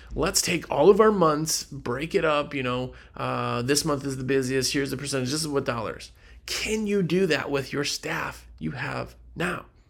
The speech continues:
More than likely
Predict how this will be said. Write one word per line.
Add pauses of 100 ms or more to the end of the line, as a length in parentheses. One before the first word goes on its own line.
(1700)
More
than
likely